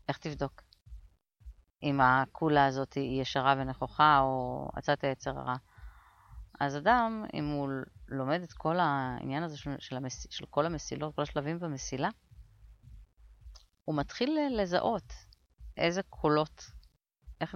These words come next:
איך נראים הקולות שאומרים כך, ואיך נשמעים הקולות שאומרים כך, ו-, והוא, והוא יכול לבדוק בתוך עצמו, ולגלות, ו-, ולהבין אם זה משהו שמגיע בסופו של דבר מאיזשהו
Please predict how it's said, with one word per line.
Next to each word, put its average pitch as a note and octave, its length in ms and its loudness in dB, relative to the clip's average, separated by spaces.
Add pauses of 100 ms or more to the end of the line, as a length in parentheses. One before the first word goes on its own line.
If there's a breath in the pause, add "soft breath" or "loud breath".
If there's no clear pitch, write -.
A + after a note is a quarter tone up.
איך E3+ 160 -4
נראים D#3+ 260 2
הקולות D#3 320 0
שאומרים D3+ 300 0
כך, G#3+ 280 -2
ואיך D3 360 0
נשמעים D#3 340 -4
הקולות D3+ 300 -4
שאומרים C#3+ 340 -4
כך, - 380 -4 (880 soft breath)
ו-, D3 720 0 (1800)
והוא, F3 380 -2
והוא G3+ 160 2
יכול C4+ 260 2
לבדוק B3+ 260 -2 (200)
בתוך - 300 -4
עצמו, F3+ 240 -4 (300)
ולגלות, D#3 520 0 (1200)
ו-, C#3+ 380 -2 (140)
ולהבין D3 520 6 (560)
אם D3 120 0
זה C#3+ 100 0
משהו D3 220 2
שמגיע C#3+ 380 -2
בסופו - 280 -8
של D3 140 -8
דבר C#3+ 340 2
מאיזשהו C#3 840 -4